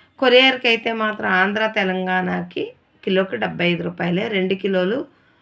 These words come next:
మీకు నూట యాభై రూపాయలు, ఎక్కువ పెట్టుకుంటే ఎక్కువ అవుతుందన్నమాట. ఏ రోజు,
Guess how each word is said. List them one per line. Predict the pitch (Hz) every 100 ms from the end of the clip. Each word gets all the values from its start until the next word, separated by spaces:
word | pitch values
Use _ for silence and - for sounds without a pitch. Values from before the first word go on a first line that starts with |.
| _ _ -
మీకు | 214 208 302 392
నూట | 196 185
యాభై | 185 185 185
రూపాయలు, | 185 196 214 262
ఎక్కువ | 262 247
పెట్టుకుంటే | 240 208 - 220 220 466 453
ఎక్కువ | - - 202 - -
అవుతుందన్నమాట. | 202 190 180 180 180 185 180
ఏ | 202 220 226
రోజు, | 240 254 254 269 262 254